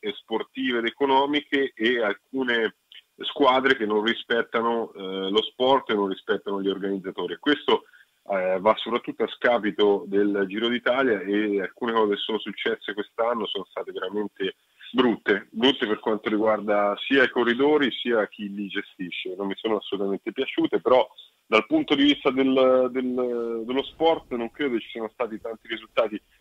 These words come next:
cioè il mondiale l'ha vinto chi lo doveva vincere, il Tour de France è stato un duello fino all'ultimo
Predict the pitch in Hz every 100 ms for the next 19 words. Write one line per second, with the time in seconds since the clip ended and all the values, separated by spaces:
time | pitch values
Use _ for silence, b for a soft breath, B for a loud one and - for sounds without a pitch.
0 | _ - 123 123 139 143 170 170 160 143
1 | 123 113 139 131 123 131 123 127 131 123
2 | 135 110 - 104 104 107 110 123 117 127
3 | 117 123 156 160 139 - 123 120 120 123
4 | 143 139 135 123 120 123 143 139 127 123
5 | 110